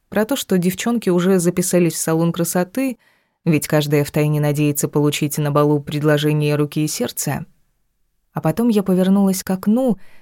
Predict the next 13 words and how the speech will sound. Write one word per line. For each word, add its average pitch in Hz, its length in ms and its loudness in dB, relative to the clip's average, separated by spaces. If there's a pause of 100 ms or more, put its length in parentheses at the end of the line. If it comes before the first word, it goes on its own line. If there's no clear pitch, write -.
(380)
и 165 60 4
моё 185 260 4
горло 202 400 2
сжалось 180 560 0
от 175 120 -2
нахлынувших 185 760 0
чувств. - 760 -12 (540)
Мои 151 200 2
апартаменты 156 760 0
были 156 260 0
на 151 160 2
третьем 156 560 -4
этаже. 143 600 -4